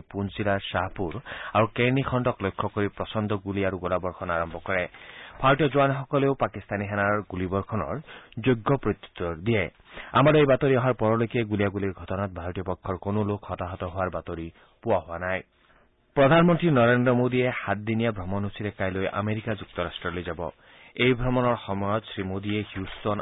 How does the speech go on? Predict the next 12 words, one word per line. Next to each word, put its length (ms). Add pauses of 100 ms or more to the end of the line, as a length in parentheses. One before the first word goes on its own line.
(120)
আৰু 180
নিউয়ৰ্কলৈ 760
যোৱাৰ 220
লগতে 320 (460)
অহা 260
সাতাইছ 320
ছেপ্টেম্বৰত 600
ৰাষ্ট্ৰসংঘৰ 560 (120)
সাধাৰণ 400 (220)
সভাত 300 (480)
ভাষণ 260
দিব। 140